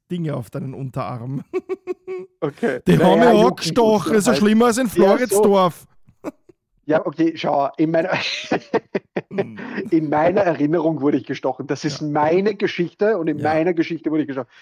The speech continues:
Speaker 2: Ja, ähm, also da muss ich nochmal hin und dann muss ich das erstmal machen, aber das kann ich erst machen. Das will ich erst machen, wenn ich wieder wie ein normaler Mensch auf zwei Beinen geradeaus gehen kann.
Speaker 1: Ja, und im, und
Speaker 2: Ähm,
Speaker 1: jetzt
Speaker 2: das
Speaker 1: ergibt's
Speaker 2: ist
Speaker 1: ja
Speaker 2: aktuell
Speaker 1: keinen
Speaker 2: noch
Speaker 1: Sinn,
Speaker 2: nicht
Speaker 1: weil
Speaker 2: der Fall.
Speaker 1: solange du eine Reaktion jetzt hast,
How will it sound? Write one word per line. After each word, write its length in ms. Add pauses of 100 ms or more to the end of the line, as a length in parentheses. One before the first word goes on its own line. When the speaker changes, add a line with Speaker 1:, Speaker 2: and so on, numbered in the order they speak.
(260)
Speaker 2:
Ja, 300
ähm, 420
also 140
da 100
muss 140
ich 60
nochmal 280
hin 200
und 140
dann 100
muss 140
ich 80
das 160
erstmal 320
machen, 380
aber 180
das 200
kann 120
ich 140
erst 240
machen. 240 (440)
Das 200
will 180
ich 180
erst 300
machen, 480 (540)
wenn 140
ich 120
wieder 160
wie 60
ein 80
normaler 340
Mensch 300
auf 100
zwei 160
Beinen 300
geradeaus 360
gehen 200
kann. 260 (560)
Speaker 1:
Ja, 220
und 160
im, 160
und 80
Speaker 2:
Ähm, 140
Speaker 1:
jetzt 140
Speaker 2:
das 20
Speaker 1:
ergibt's 240
Speaker 2:
ist 20
Speaker 1:
ja 60
Speaker 2:
aktuell 180
Speaker 1:
keinen 60
Speaker 2:
noch 60
Speaker 1:
Sinn, 100
Speaker 2:
nicht 60
Speaker 1:
weil 60
Speaker 2:
der 140
Fall. 100
Speaker 1:
solange 220
du 200
eine 240
Reaktion 560
jetzt 300
hast, 400